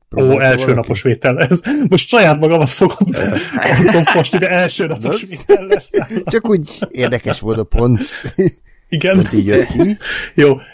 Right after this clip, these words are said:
Speaker 1: jó, ez, ez, ez, ez egy kivétel, azt én rohadtul várom. Én imádom a Metroidvania-kat, és most a kritikai fogadtatása, meg a Ubisoft, a, a Ubisoftról lehet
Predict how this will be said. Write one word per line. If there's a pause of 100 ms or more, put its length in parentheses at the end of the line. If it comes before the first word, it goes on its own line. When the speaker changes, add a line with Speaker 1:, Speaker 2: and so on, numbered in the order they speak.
Speaker 1:
jó,
ez, (120)
ez,
ez,
ez
egy
kivétel,
azt
én
rohadtul
várom.
Én
imádom
a
Metroidvania-kat, (440)
és
most
a
kritikai
fogadtatása,
meg
a (140)
Ubisoft,
a, (500)
a
Ubisoftról
lehet